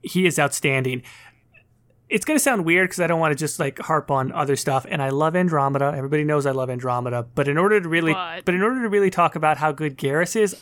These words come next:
Speaker 1: I kinda wanna compare him to the Andromeda crew. And the
Speaker 2: Mm-hmm.
Speaker 1: reason why is because I feel like in Mass Effect two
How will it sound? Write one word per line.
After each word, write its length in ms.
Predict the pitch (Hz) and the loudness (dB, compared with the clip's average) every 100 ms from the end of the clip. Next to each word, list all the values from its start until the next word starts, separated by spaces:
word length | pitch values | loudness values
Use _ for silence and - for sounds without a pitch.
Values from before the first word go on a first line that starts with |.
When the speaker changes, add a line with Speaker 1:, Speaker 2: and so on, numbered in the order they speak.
| - | -14
Speaker 1:
I 80 | 170 | -12
kinda 280 | - 269 277 | -6 -2 0
wanna 220 | 240 220 | -2 -2
compare 480 | 165 131 - 143 147 | -4 -6 -4 -2 0
him 160 | 175 | 0
to 80 | 175 | -2
the 140 | 175 175 | -2 -2
Andromeda 520 | 175 180 185 185 180 _ _ | 0 2 2 0 -4 _ _
crew. 340 | - 202 196 202 _ - _ _ - - - _ _ 214 | -4 0 0 -4 _ -20 _ _ -20 -20 -20 _ _ -2
And 140 | 196 | 0
the 60 | 196 | 2
Speaker 2:
Mm-hmm. 60 | |
Speaker 1:
reason 260 | 294 294 262 | 2 2 2
why 200 | 196 196 | 2 4
is 120 | 185 | 2
because 240 | 180 180 180 | -2 -2 -2
I 100 | 151 | -2
feel 300 | - 311 294 | -2 0 2
like 200 | 247 - | 0 -2
in 180 | 190 190 | -2 -2
Mass 280 | 160 160 - | 0 -2 -2
Effect 280 | - 156 - | -4 -4 -4
two 360 | 156 123 127 | -4 -4 -6